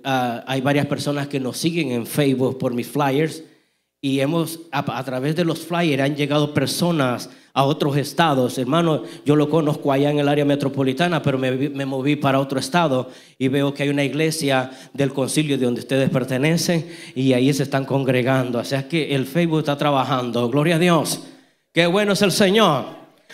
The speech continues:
Lo tenemos, hermano, Jeremías capítulo dos, versículo trece.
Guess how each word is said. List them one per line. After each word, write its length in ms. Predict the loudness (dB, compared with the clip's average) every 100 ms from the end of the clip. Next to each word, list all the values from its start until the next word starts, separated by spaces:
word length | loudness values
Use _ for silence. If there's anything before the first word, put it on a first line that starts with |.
| -2
Lo 100 | 2
tenemos, 340 | 4 4 4 6
hermano, 340 | 6 6 6 6
Jeremías 640 | 4 2 2 2 2 2
capítulo 640 | 0 0 0 2 4 4
dos, 260 | 4 4 2
versículo 560 | 0 0 0 4 2
trece. 540 | 4 2 2 4 4